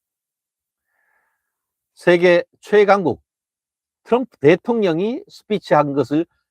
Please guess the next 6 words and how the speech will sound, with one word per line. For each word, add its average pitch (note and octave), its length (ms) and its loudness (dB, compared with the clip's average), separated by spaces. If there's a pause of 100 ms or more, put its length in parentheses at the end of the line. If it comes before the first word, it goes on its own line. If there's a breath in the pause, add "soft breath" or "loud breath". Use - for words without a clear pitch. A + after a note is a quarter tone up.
(120)
듣기 F3+ 280 -2
위해서 G2+ 380 -4 (840)
전 B3 480 0 (120)
세계에서 F#3 600 -4
온 F3 260 -8 (160)
정상들이 C#3+ 720 -4